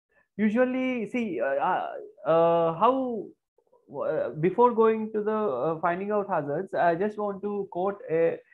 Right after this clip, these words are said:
very important point regarding this risk assessment. See, each and every work, uh, can be subdivided into different parts. Okay, fine. If you can, if you are seeing a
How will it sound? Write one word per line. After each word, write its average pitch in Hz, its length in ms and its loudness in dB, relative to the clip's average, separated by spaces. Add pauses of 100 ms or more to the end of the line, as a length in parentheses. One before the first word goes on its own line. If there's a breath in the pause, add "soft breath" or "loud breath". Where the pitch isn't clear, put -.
(280 soft breath)
very 175 140 0
important 185 480 -2
point 156 340 0 (120)
regarding 160 320 0
this 156 120 -6 (100)
risk 156 140 -12 (100)
assessment. 160 440 -10 (480 soft breath)
See, 175 120 -4 (180)
each 190 200 -4
and 220 80 -2
every 190 240 -2
work, 185 300 -2 (640)
uh, 160 500 2 (120)
can 175 200 -4
be 190 120 -4 (280)
subdivided 175 560 0
into 175 300 -4
different 170 420 -6 (200)
parts. 135 320 -2 (240)
Okay, 143 260 -6 (720)
fine. 190 200 -2 (220)
If 180 120 -8
you 220 100 2 (200)
can, 202 160 -2 (120)
if - 80 -12
you 202 100 2
are 202 160 -2
seeing 202 340 -4
a 208 300 0